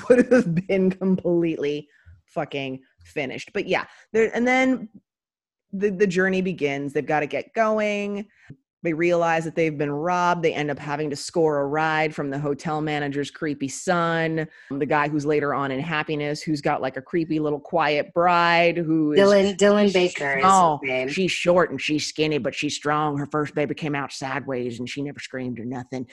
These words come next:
Speaker 1: Like, I forgot about the, the, those characters. And then, like, that whole ride is just another bit of very stock, cheesy eighties kind of Abbott and Costello-ish vaudevillian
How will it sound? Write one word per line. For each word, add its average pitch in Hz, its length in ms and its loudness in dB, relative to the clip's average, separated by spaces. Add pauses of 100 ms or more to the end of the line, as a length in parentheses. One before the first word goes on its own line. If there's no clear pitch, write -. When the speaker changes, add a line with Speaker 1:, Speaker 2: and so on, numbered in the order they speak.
(160)
Speaker 1:
Like, 185 200 4
I 185 80 4
forgot 190 520 6
about 226 380 2
the, 233 380 6
the, 226 340 4
those 226 220 2
characters. 226 500 2
And 214 140 4
then, 220 260 4
like, 190 200 2
that 190 180 4
whole 190 240 2
ride 165 360 2
is 160 140 -4
just 165 300 -2
another 196 360 2
bit 185 260 0
of 160 140 -2
very 165 280 2
stock, - 560 -6
cheesy 156 500 -4
eighties 147 580 -4 (380)
kind 160 340 0
of 143 300 -2 (440)
Abbott 175 300 2
and 165 120 -2
Costello-ish 170 920 2
vaudevillian 160 920 0